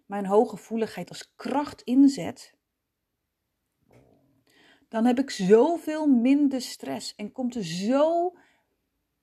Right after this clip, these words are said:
minder negatieve energie van andere mensen binnen.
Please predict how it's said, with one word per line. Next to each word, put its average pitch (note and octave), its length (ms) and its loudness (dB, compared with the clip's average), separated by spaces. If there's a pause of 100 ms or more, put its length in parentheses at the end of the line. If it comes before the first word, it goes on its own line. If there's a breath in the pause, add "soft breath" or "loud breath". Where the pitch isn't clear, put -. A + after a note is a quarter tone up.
(800)
minder B3+ 720 2
negatieve G#3+ 800 -2
energie A3 800 -2
van - 200 -12
andere B3+ 400 2
mensen G3+ 600 -2
binnen. A3 420 -6